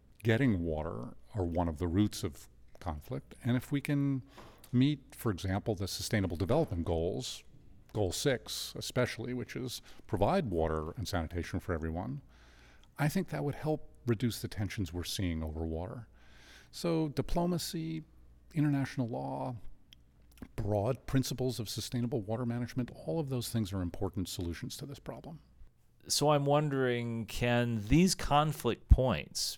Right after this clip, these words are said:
Speaker 2: be used as, we could call them teaching moments for governments and those who might be in a position to respond more immediately to security issues?
Speaker 1: Well, the first piece of this is to understand that there's a problem.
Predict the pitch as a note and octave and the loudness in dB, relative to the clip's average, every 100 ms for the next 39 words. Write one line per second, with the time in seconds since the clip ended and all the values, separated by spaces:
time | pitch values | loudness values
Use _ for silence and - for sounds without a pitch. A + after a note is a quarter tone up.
0 | - G#2+ G#2 G#2+ A2+ A#2 A#2 A#2 G2 - | -2 0 2 4 6 8 8 6 4 0
1 | G2+ G#2 G2+ G2+ G2 F#2+ - - G#2+ G2+ | 4 4 6 4 2 0 -2 -4 -6 -6
2 | - G#2+ A2 G#2+ G#2 - - F3+ A2+ F2+ | -2 0 2 2 0 0 0 0 -2 -4
3 | D#2+ C#2+ D2 - - - G2+ F#2 F#2 F#2+ | -4 -6 -10 -10 -12 -4 -2 0 2 4
4 | G#2+ A2+ A2+ A#2 - - - - - - | 4 2 -2 -2 -4 -6 -14 -20 -20 -20
5 | - B2 A#2 B2 C3 C3+ - A#2 A2 A2 | -2 2 4 6 6 4 2 0 2 2
6 | C3 D#3+ A#2+ G#2+ G2 G#2 G#2 G2+ A2 G2+ | 2 0 -4 -4 -4 0 2 2 0 0
7 | F#2+ G2+ - - A#2 C3+ G#2 E2 D#2+ E2+ | 0 0 -2 0 2 4 4 2 -2 -4
8 | G2 G2 F2 A2+ C3+ F#2 - B1 - - | -2 -2 0 0 2 0 -2 -10 -12 -16
9 | _ - - - G#2 - D#3+ C3 F2+ D#2 | _ -10 -6 -4 -4 -4 -2 0 -2 -2
10 | - - - - _ _ - - - - | -6 -12 -12 -16 _ _ -14 -12 -10 -12
11 | - - F3+ - F3+ - - A2 - D#2 | -10 -6 -2 0 0 2 2 2 0 -2
12 | F2+ - A2 - - - G#2 G2 - G2 | -4 -2 -4 -2 -2 2 2 0 -2 0
13 | F2+ D#2+ F#2 D#2+ E2 F2+ D#2+ - D3 | 0 0 -2 -4 -4 -2 -2 -4 -10